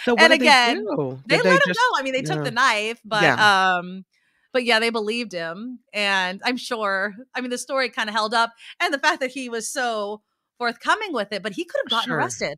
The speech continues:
Speaker 2: I mean,
Speaker 1: Yeah.
Speaker 2: it was a significant knife. It's like, you know, fishing and gutting a fi-, I don't know what kind
Speaker 1: Like
Speaker 2: of
Speaker 1: a
Speaker 2: knife.
Speaker 1: Bowie knife or whatever.
Speaker 2: Something like
Speaker 1: Yeah.
Speaker 2: that. Like, not a, like, not like a Swiss Army <laughs> knife. This was a real
Speaker 1: <laughs>
Speaker 2: big knife. So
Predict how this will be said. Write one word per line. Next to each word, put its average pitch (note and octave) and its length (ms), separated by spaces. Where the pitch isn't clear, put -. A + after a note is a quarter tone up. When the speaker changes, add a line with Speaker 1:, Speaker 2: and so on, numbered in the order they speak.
Speaker 2:
I C#4+ 80
mean, D#4+ 140
Speaker 1:
Yeah. A#2 180
Speaker 2:
it B4 160
was C5 240
a - 20
significant C4+ 880
knife. A3 460
It's - 180
like, F4+ 160
you D#4+ 80
know, B3 200
fishing G#3+ 400
and G3+ 100
gutting G3 260
a F3+ 40
fi-, F#3 140
I F3 160
don't D3 120
know B2+ 120
what D3 140
kind E3 80
Speaker 1:
Like E3 100
Speaker 2:
of F3 40
Speaker 1:
a - 40
Speaker 2:
knife. - 80
Speaker 1:
Bowie D#3 260
knife C#3+ 340
or C#3 120
whatever. C#3 240
Speaker 2:
Something B3+ 340
like A#3 140
Speaker 1:
Yeah. A#3 80
Speaker 2:
that. G3 240
Like, B3+ 180
not D#4+ 400
a, A#3+ 160
like, A3+ 300
not B3 160
like A3 140
a A3 200
Swiss A#3 300
Army B3 300
<laughs> - 20
knife. G3 260
This D4+ 140
was D#4+ 180
a F#3+ 180
real B3+ 560
Speaker 1:
<laughs> D#3+ 120
Speaker 2:
big B3+ 360
knife. C4 380
So E4+ 360